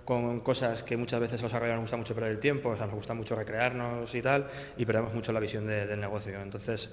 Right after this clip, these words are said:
algo como eso, que al principio parece que dices, Joder, ¿cómo en diez días habéis tenido, eh, lo ma-, lo mínimo, nos, centrarnos en, en sacar lo mínimo que cubría el expediente en ese momento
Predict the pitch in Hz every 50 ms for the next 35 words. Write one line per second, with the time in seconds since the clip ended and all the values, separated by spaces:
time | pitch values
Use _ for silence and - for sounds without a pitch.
0 | - - - - - - - - - 117 120 123 127 120 - - - - - -
1 | - 131 123 120 127 135 135 - - 151 160 139 - - - 110 110 123 110 -
2 | 117 110 117 117 113 113 107 - 117 110 107 104 107 107 107 107 107 110 113 110
3 | 101 110 110 113 117 110 117 113 - 113 117 107 - 113 110 107 107 - 110 110
4 | 110 110 107 - - - - - - - - - - - - - - - - -
5 | 76 92 85 80 73 - - - - - - - 131 127 123 127 123 127 123 123
6 | 139 139 135 123 117 113 113 110 - - - 113 - 120 113 117 117 123 131 131
7 | - 127 123 123 120 120 113 107 117 110 - 117 120 127 127 120 123 127 131 143
8 | 143 143 143 139 139 - 135 131 139 131 131 131 135 135 131 127 127 127 135 131
9 | 123 123 123 127 123 - 123 120 120 127 135 139 135 143 147 156 151